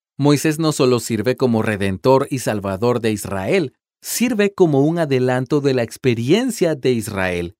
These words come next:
casi como el avance de una película. La experiencia de vida de Moisés sigue un patrón de muerte y resurrección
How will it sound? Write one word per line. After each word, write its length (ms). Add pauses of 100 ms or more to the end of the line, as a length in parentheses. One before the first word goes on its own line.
(200)
casi 300
como 280
el 100
avance 480
de 80
una 240
película. 680 (340)
La 100
experiencia 640
de 120
vida 280
de 80
Moisés 540
sigue 260
un 80
patrón 400
de 100
muerte 460
y 80
resurrección 840